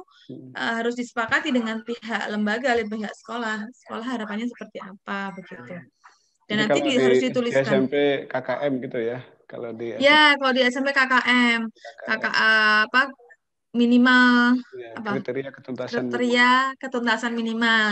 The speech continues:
Speaker 2: ya, dikatakan
Speaker 1: Hmm.
Speaker 2: tuntas tuh berapa K K M-nya, gitu.
Speaker 1: Tapi kalau di
Speaker 2: Nah,
Speaker 1: paud,
Speaker 2: rata-rata kelas itu kan. Gimana, Pak?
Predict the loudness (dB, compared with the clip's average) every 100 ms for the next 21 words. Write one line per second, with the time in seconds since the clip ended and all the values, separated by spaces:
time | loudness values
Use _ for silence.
0 | 0 -2 -4 -6 -6 -6 -6 -6 -6 -6
1 | -6 -8 -10 -20 _ -8 -6 -2 2 4
2 | 4 4 2 -2 -4 -8 -8 -8 -6 -6
3 | -8 -14 -18 -16 -18 _ _ _ _ -20
4 | -10 -6 -4 -4 -4 0 2 2 0 0
5 | 0 0 -2 -8 -6 -8 -10 -16 -20 _
6 | -6 0 2 2 0